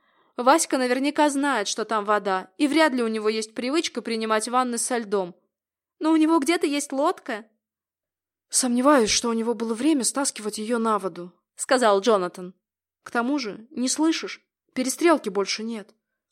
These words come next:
Должно быть, всё уже закончено». «Поехали, поехали», поторопила Светлана.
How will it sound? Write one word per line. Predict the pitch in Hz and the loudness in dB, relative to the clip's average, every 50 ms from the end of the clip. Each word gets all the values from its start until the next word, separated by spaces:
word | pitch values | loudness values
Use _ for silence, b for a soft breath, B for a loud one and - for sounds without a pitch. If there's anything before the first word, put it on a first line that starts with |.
| _ _ _ | _ _ _
Должно | 214 240 247 240 262 262 | -6 -6 -4 -2 -2 -2
быть, | 240 254 - | -2 -4 -4
всё | - - - 311 302 | -4 -2 0 0 0
уже | 269 226 208 196 | 0 -2 -4 -4
закончено». | 202 226 220 - 220 202 190 180 - - 180 165 175 180 _ _ _ _ _ _ _ _ _ _ _ _ | -6 -6 -6 -4 -4 -4 -2 -4 -6 -8 -10 -12 -16 -16 _ _ _ _ _ _ _ _ _ _ _ _
«Поехали, | - 320 320 330 311 320 294 302 - 269 247 254 | 2 4 6 6 6 6 4 4 2 -2 -2 0
поехали», | 247 302 320 330 294 269 226 208 214 - 220 202 190 190 - _ _ _ _ _ _ _ _ _ - | 2 4 4 4 4 4 4 2 0 -2 -6 -6 -6 -6 -8 _ _ _ _ _ _ _ _ _ -4
поторопила | 359 - 247 220 220 - 247 226 208 208 | -2 0 2 2 2 2 0 -2 0 0
Светлана. | - - 247 - 269 240 208 190 185 190 | -2 -2 -2 -2 -2 -2 -2 -2 -4 -8